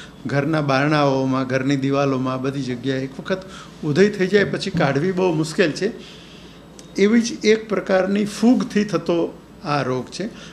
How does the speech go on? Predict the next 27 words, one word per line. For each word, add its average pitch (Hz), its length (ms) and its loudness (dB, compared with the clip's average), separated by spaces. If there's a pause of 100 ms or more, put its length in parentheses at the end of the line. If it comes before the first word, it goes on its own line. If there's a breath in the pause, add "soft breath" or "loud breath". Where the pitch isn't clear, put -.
(120)
હવે 151 160 0
ફૂગ 196 420 0
છે 185 560 2 (440 loud breath)
એને 214 640 6
હિસાબે, 170 640 2 (220)
અ, 151 160 -2
શરીરની 151 560 0
અંદર 139 320 0
એ 143 240 -6
આ 117 140 -4
રોગ 95 200 -10 (180)
થાય - 80 -10
છે. - 220 -14 (1200 loud breath)
હવે 226 320 2 (200)
આ 196 100 2
ફૂગ 220 320 0
આવે 196 220 4
છે 208 160 0
ક્યાંથી? - 440 -12 (1300 loud breath)
અ, 143 300 -4
વાતાવરણમાં 220 960 0
દરેક 170 420 2
જગ્યાએ 143 480 0
ફૂગ 139 340 -6
રહેલી 104 320 -8
છે, - 420 -18
પણ 180 300 0